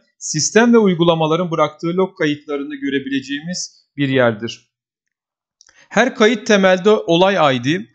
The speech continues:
olay detay adı ve tarih bilgisini içermektedir. Kabaca olayları üç farklı türde inceleyebiliriz. Bunlar hata, uyarı ve bilgi şeklindedir. Yine bir olay ya başarıyla sonuçlanmıştır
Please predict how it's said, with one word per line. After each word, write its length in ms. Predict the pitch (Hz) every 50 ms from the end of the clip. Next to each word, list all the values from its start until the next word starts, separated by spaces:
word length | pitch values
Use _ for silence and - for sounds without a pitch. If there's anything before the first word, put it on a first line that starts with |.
| _ _ _ _ -
olay 380 | 151 151 156 170 180 185 175
detay 340 | 160 160 156 160 180 190 202
adı 440 | 208 196 175 202 214 214 214 - _ -
ve 120 | 156 165 160
tarih 400 | 175 165 156 170 190 196 185 165
bilgisini 440 | 175 156 147 156 147 - - 160
içermektedir. 920 | 147 135 - 139 127 123 123 120 117 - 120 - _ - - _ _ _ _ _ _ _ _ _ _ _
Kabaca 380 | - 160 165 226 262 247 247 262
olayları 420 | 240 220 220 208 202 202 208 202
üç 260 | 202 233 208 - -
farklı 340 | - 185 175 165 - 185 170
türde 260 | - 175 175 160 180
inceleyebiliriz. 1000 | 180 170 147 147 151 143 147 143 139 139 135 135 131 117 - - - - _ _ _
Bunlar 380 | 147 151 165 170 180 185 190 170
hata, 580 | - 160 147 143 - 156 156 170 196 - - _ _ _ _ -
uyarı 560 | 156 156 160 156 151 151 175 214 233 220 - _ _ -
ve 140 | 170 170 156
bilgi 240 | 170 156 147 160 170
şeklindedir. 720 | - - 135 - - 127 123 117 113 110 120 - - _ _ _ _ _ _ - - - -
Yine 240 | - 202 240 262 220
bir 120 | 254 254
olay 480 | 247 - 202 196 208 226 226 233 208 202 - _ _ _ _ _ -
ya 200 | 156 202 226 208
başarıyla 460 | 202 180 - 170 165 196 233 240 240
sonuçlanmıştır 1040 | - - 208 180 160 - - 170 151 147 143 143 139 - - 214 220 220 - _ _